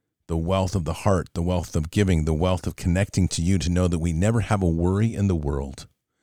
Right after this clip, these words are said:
that everything that's put before us is what we need, and that you're always there to ensure that we have what we need to continue. So again, Father, forgive us for getting these ways.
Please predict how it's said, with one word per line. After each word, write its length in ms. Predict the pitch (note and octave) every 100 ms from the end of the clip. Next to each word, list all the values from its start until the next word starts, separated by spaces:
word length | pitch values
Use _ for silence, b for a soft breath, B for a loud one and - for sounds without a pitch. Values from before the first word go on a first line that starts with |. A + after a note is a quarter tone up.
| _ _
that 160 | - -
everything 460 | A2+ A#2 B2+ B2
that's 160 | G#2+ F2+
put 180 | - G2
before 420 | F2+ - E2+ E2
us 300 | D#2 - - - _ _ _ _
is 160 | E2+ D#2
what 200 | D#2 D#2
we 180 | D#2
need, 460 | C#2+ D#2 G#2+ B2 C#3 _ _ _ _
and 120 | - D#2
that 160 | -
you're 120 | D#2+
always 380 | - F2+ F2+ E2+
there 160 | D#2+ D2+
to 220 | - D#2
ensure 340 | D2 - F2+
that 100 | D2+
we 140 | D2 C#2+
have 320 | - E2+ F2
what 160 | E2+ B1
we 100 | F2
need 200 | C#2 B1
to 80 |
continue. 500 | - D2 - C2 - - _ _ _ _ _ _ _ _ _ _ _ _ _ _ _ _ -
So 120 | E2+
again, 200 | D#2+ D#2
Father, 240 | E2 D2+
forgive 380 | C#2+ D#2 - G2
us 160 | G2+ -
for 140 | D2+
getting 260 | E2 D#2+ D#2
these 220 | D2 D#2
ways. 400 | F2+ A2 -